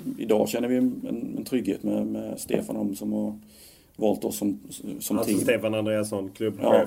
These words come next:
Speaker 1: ja. Så, eh, där känner vi en trygghet nu, eh, det är klart. Och sen vet man ju i den här världen att det är ju, det är ju resultat som, som krävs naturligtvis. Och det, det är någonting vi, vi försöker få på plats så snart som möjligt naturligtvis. Men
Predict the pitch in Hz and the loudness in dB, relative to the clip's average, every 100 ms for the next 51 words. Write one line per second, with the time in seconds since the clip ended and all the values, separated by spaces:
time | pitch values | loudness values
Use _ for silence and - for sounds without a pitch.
0 | - - 110 110 - - - - - - | 2 2 4 2 -4 -20 -20 -20 -20 -20
1 | - _ _ - 110 107 107 107 110 107 | -20 _ _ -6 0 4 4 4 2 0
2 | 107 107 107 120 - 127 101 107 101 98 | 0 2 0 0 2 2 2 2 0 -2
3 | - - 104 104 107 110 - 113 - - | -6 -8 -6 -6 -6 -6 -4 -2 -4 -4
4 | - 101 107 107 104 107 117 104 101 95 | -4 2 2 2 0 2 4 6 4 2
5 | 101 - 110 107 113 - - _ - - | -2 -2 0 0 -2 -8 -18 _ -20 -20
6 | - - _ _ 107 107 107 120 113 107 | -20 -20 _ _ 0 0 0 0 0 -2
7 | - 104 98 110 - - 104 - - - | -2 -4 -2 -2 -2 -4 -4 -8 -10 -8
8 | 107 101 107 - - 98 98 98 - - | -4 -4 -2 -4 -2 -2 -2 -4 -8 -12
9 | - - - - - - - - 120 131 | -20 -20 -20 -20 -20 -20 -20 0 6 8
10 | 120 113 123 117 117 113 123 120 117 117 | 8 6 4 6 4 2 0 0 0 -2
11 | - - - - 147 143 139 135 147 113 | -8 -12 -6 -2 -2 -2 -4 2 4 4
12 | - - 131 - 131 110 107 98 117 107 | 2 0 0 2 2 2 -2 -4 -4 -2
13 | 110 - 110 107 | -2 -2 -2 -2